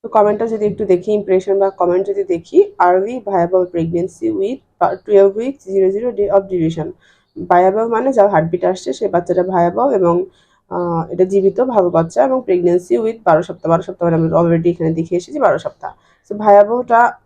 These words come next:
আছে কিনা, অনেক সময় আমরা সে ভায়াবল, অনেক সময় উল্লেখ করি না, but ভায়াবল উল্লেখ করাটা ভালো, হার্টবিট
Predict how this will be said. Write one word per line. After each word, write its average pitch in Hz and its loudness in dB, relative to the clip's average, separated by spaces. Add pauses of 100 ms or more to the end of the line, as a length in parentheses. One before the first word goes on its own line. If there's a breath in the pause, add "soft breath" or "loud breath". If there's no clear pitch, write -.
আছে 185 -2
কিনা, 180 -2
অনেক 294 -2
সময় 381 4
আমরা 359 8
সে 349 0
ভায়াবল, 254 4 (160)
অনেক 208 -2
সময় 208 -4
উল্লেখ 208 -2
করি 226 0
না, 202 0
but 214 0
ভায়াবল 190 0
উল্লেখ 190 -4
করাটা 175 -2
ভালো, 185 0
হার্টবিট 180 0